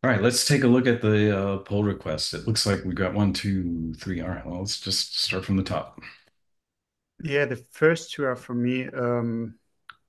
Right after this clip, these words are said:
Speaker 2: and the first one is a little bit more critical.
Speaker 1: Mm-hmm.
Speaker 2: Uh,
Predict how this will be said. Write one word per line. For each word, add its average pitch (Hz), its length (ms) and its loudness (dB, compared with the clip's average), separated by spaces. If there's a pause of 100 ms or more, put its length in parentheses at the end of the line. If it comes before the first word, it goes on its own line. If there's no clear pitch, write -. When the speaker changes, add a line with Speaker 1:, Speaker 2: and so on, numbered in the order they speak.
(140)
Speaker 2:
and 127 260 -2
the 120 80 -2
first 139 300 0
one 127 100 0
is 117 240 -6 (140)
a 156 40 0
little 135 180 0
bit 127 200 -2
more 120 160 -2
critical. 135 560 -4 (540)
Speaker 1:
Mm-hmm. 113 180 6
Speaker 2:
Uh, 131 220 8